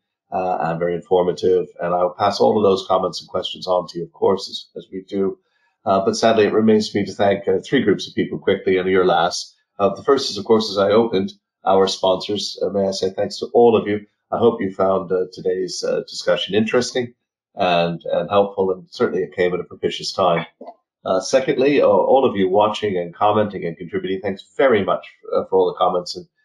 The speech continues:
uh, sorry I can't get round to all of them in, in a session. Uh, we have a really good, uh, set of webinars coming forward next week, uh, uh, looking at patenting, something we often don't look at in financial services, but the nitty-gritty of what it means to get financial services paid.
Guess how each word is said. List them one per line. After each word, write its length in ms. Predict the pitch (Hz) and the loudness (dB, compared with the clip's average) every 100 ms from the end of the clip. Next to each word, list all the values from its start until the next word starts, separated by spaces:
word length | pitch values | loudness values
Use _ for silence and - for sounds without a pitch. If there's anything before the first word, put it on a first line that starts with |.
| _ _ - | _ _ -4
uh, 240 | 87 80 | -4 -2
sorry 280 | - 101 98 | -2 -2 -2
I 60 | |
can't 260 | 101 87 - | -2 -6 -6
get 140 | - - | -10 -2
round 240 | 98 95 | 0 0
to 40 | - | 0
all 300 | 110 117 98 | 4 6 6
of 140 | 87 | 0
them 100 | 101 - - | -6 -16 -8
in, 220 | 92 95 | -4 -4
in 80 | 90 | -4
a 60 | 85 | -6
session. 440 | 113 - - 98 _ _ _ - | -6 -8 -10 -14 _ _ _ -2
Uh, 80 | 95 | 0
we 140 | 104 | 2
have 140 | 110 107 | 2 2
a 40 | |
really 420 | 104 123 160 110 | 2 2 4 4
good, 320 | - 113 104 | 4 2 2
uh, 540 | 101 101 101 - - - | 2 2 2 -2 -6 -6
set 220 | - 110 | -2 0
of 60 | 104 | 4
webinars 500 | 107 101 101 98 - | 2 4 2 2 0
coming 260 | 101 95 - | -2 -4 -4
forward 300 | - 95 90 | 0 2 2
next 320 | 95 - - | -2 -4 -4
week, 360 | 113 110 107 - _ _ _ - | 0 0 0 -10 _ _ _ -8
uh, 360 | 85 87 87 71 - - 370 - | -2 0 -2 -4 -10 -12 -12 -4
uh, 180 | - - - | 0 2 2
looking 440 | 240 - - 123 | 4 4 2 0
at 180 | - - | 0 -2
patenting, 500 | - 127 120 127 - | 0 0 0 -4 -6
something 260 | - 95 | -6 -2
we 80 | 98 | 0
often 220 | 110 110 | 2 0
don't 180 | 98 101 | -6 -2
look 200 | 113 113 | 0 2
at 160 | 92 85 | 0 -4
in 100 | - | -10
financial 420 | - 85 82 - | -4 -2 -2 -8
services, 500 | - 85 85 - - | -4 -4 -4 -6 -8
but 100 | - | -6
the 80 | - | 0
nitty-gritty 760 | 120 127 120 - 123 98 87 - _ _ - | 2 4 2 4 4 2 -4 -12 _ _ -10
of 120 | 85 | -2
what 140 | 92 90 | 0 0
it 80 | |
means 260 | 92 90 - | 0 -4 -6
to 80 | 87 | -8
get 200 | 90 - | -10 -8
financial 360 | 95 92 87 95 | -4 -4 -4 -8
services 580 | - 95 87 - - - | -4 -4 -4 -8 -8 -6
paid. 240 | 98 - | -4 -4